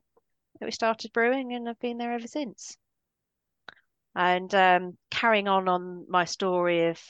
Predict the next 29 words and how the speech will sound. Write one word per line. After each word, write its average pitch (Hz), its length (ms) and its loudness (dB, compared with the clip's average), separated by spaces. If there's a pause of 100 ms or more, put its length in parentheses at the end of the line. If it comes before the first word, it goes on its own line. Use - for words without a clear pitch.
(200)
health, 170 680 2
if - 260 -14 (640)
you 175 140 -12
guys 160 200 -2
don't 165 180 -4
mind 160 260 -6
hearing 170 180 -6
me 160 140 -10
drawl 160 360 -8
on, 170 180 -4 (1400)
I, 185 560 4 (340)
my 190 160 0
health 190 340 0
was 175 140 -4
just - 200 -8
getting, 165 560 -4 (1120)
or 175 140 0
my 175 120 0
body 170 300 0
was 156 140 -4
reacting 165 560 0
more 165 200 0
and 160 80 -6
more 151 400 -2
to 151 440 0 (1040)
more 170 300 -4
and 156 80 -8
more 147 180 -6
things. - 640 -6